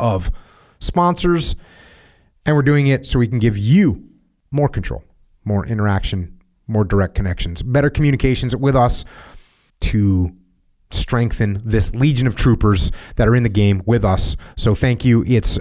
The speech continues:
jocko underground dot com. It costs eight dollars and eighteen cents a month. And if you can't afford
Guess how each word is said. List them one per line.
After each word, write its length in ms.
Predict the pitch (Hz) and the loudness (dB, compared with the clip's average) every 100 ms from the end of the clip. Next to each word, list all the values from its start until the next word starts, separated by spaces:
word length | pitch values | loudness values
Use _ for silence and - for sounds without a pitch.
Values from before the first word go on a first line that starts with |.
| 113 | -6
jocko 520 | 98 104 101 - 107 | 0 2 2 2 0
underground 540 | - 107 101 101 95 87 | 0 0 0 2 0 2
dot 240 | 98 - | 0 0
com. 340 | - 87 87 85 - - | -2 0 0 -4 -14 -8
It 100 | 104 | -6
costs 300 | - 95 90 - | -2 0 0 0
eight 220 | 147 151 - - - - | 2 0 -2 -18 -18 -6
dollars 420 | 127 117 113 110 120 | -2 2 2 2 0
and 140 | 113 | 0
eighteen 580 | 117 107 - 107 101 101 - | -2 -2 -2 0 -2 -4 -2
cents 320 | 117 101 - | 0 0 0
a 40 | |
month. 360 | 98 95 92 - | 0 0 -2 -6
And 80 | 113 | -4
if 80 | 101 | -2
you 60 | 101 | 0
can't 220 | 113 117 | 0 0
afford 440 | - 117 127 110 | -2 -2 -2 -4